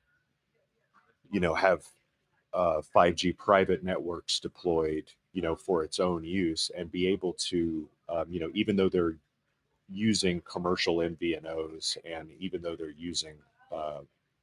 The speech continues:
taking advantage of, uh,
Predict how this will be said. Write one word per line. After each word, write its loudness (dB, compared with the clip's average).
taking 2
advantage 2
of, 0
uh, -2